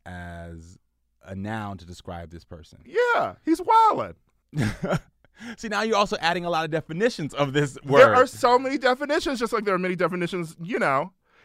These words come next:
Speaker 2: It's like that Bernie Mac sketch where he said that bitch can mean a bunch of whole other different things.
Speaker 1: <laughs>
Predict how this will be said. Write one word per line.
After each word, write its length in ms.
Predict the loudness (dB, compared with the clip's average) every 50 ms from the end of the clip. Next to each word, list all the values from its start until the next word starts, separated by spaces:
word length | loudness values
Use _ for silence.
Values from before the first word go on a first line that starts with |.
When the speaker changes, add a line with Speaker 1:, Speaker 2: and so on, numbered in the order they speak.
| _
Speaker 2:
It's 140 | -6 -4 -2
like 140 | -4 -2 0
that 240 | 2 2 2 2 2
Bernie 240 | 2 2 2 2 0
Mac 300 | 0 2 0 0 -2 -4
sketch 440 | -4 0 2 2 2 0 -2 -6
where 140 | -6 -6 -4
he 160 | -4 -4 -6
said 300 | -6 -2 0 0 0 0 _ 0
that 240 | 2 2 2 0 _ _ _ _ _ _ -20 -14 -6 0
bitch 480 | 4 4 4 4 2 -2 -8 -16 -16 -18 _ _ -10
can 240 | -4 -4 -2 -2 -2
mean 400 | -2 -2 -2 -2 -4 -6 -8 -12 _ _
a 100 | -8 -6
bunch 200 | -4 -2 -4 -4
of 60 | -2 -2
whole 200 | -2 -2 0 -2
other 180 | -4 -6 -8
different 320 | -10 -10 -10 -10 -10 -10 -8
things. 200 | -4 -4 -4 -4 -2 2 2
Speaker 1:
<laughs> 380 | 2 4 6 4 4 4 2